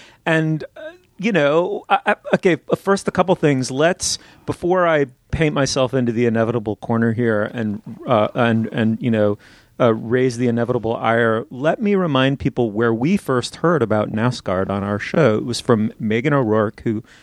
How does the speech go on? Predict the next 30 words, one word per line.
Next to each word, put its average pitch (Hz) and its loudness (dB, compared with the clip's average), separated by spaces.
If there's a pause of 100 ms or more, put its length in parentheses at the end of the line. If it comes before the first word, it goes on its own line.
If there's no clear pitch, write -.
(260)
you 139 -2
know, 110 0 (100)
um, 113 0 (100)
international 123 0 (360)
literatus. 117 2 (340)
Uh, 113 4
Megan 127 2
O'Rourke 113 2
came 120 0
in. 113 0 (360)
She - -4
said 135 0
she 139 0
was 123 0
completely 147 0
immersed 117 2
in 120 2
them, 113 0
completely 127 0
obsessed - 0
by 104 2
them. 104 -2 (300)
So 131 2 (380)
before 151 2
I'm 143 2
accused 123 2
of 107 0 (220)
I-, 113 4 (160)
over-identifying 113 2
with 110 0